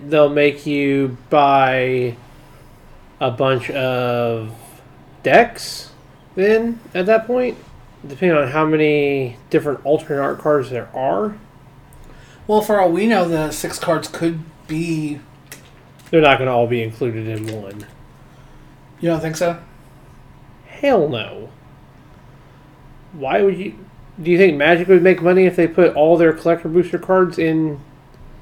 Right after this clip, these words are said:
Speaker 1: one pack?
Speaker 2: No.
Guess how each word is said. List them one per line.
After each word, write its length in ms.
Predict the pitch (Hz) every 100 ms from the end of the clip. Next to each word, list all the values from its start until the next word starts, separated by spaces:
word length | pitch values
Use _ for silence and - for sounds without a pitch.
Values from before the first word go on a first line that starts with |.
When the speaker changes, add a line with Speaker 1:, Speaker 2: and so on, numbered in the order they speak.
| - - - - - -
Speaker 1:
one 160 | 156
pack? 480 | 160 185 220 - - - - - - - - - - - - - - - -
Speaker 2:
No. 380 | 254 262 262 269